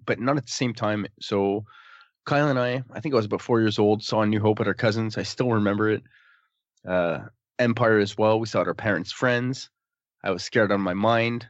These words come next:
I, I couldn't even watch the ending. Once it was the Luke Vader hallway scene, I was like, "I am out." Came back down probably a little later. Um, Return of the Jedi, I was at home.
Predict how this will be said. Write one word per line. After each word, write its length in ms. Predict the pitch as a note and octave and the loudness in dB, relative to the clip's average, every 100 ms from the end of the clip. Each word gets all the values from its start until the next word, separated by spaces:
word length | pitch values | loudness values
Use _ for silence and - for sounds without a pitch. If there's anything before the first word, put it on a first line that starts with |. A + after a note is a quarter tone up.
| - | -8
I, 180 | - F2 | -2 0
I 60 | F2 | -2
couldn't 220 | - A#2 | -2 0
even 140 | G#2+ | 0
watch 320 | G2 G#2+ G#2+ - | 2 2 0 -4
the 100 | - | -4
ending. 460 | G2 G#2 A2+ B2 A#2+ _ _ - | -2 -2 -4 -6 -12 _ _ -6
Once 260 | A2+ G#2+ - | -4 -4 -6
it 100 | G2 | -6
was 140 | G#2 | -4
the 440 | G#2 F#2 E2+ F2 G#2+ - | -2 -2 0 -2 -4 -4
Luke 280 | G#2+ A#2 A2+ | 0 0 2
Vader 300 | A2 G#2 G2 | 2 4 4
hallway 320 | G2+ G#2+ A2+ | 4 4 4
scene, 260 | A2 B2 A2+ | 2 0 0
I 40 | |
was 120 | F#2+ | 0
like, 200 | F#2+ F#2+ _ _ | 0 -2 _ _
"I 140 | G#2 B2 | 0 0
am 320 | F#2 F#2+ F#2+ | 0 -2 -4
out." 320 | F#2+ A2 B2+ - _ - - _ _ _ _ | 0 0 0 -6 _ -20 -20 _ _ _ _
Came 240 | - A#2+ G2+ | -4 -2 0
back 240 | G#2 G#2+ - - | 0 0 -4 -4
down 260 | G#2+ G#2+ | 0 0
probably 200 | G#2+ G#2+ | 0 0
a 40 | G2 | 2
little 220 | G2+ G2 | 0 2
later. 420 | C3+ C#3 C#3+ C#3 - - _ | 2 4 2 -2 -18 -20 _
Um, 640 | - G2+ G#2 G#2 G#2 G#2 G#2+ _ _ _ - | -6 -2 2 4 2 0 -6 _ _ _ -12
Return 280 | A2+ D3 C#3 | -4 0 2
of 60 | |
the 60 | A#2 | 2
Jedi, 360 | A#2 G#2+ C3 | 2 2 0
I 60 | C3+ | -2
was 160 | G#2 G#2+ | -2 -2
at 160 | F2+ | -2
home. 360 | G#2 G#2 A#2 | -2 -2 -4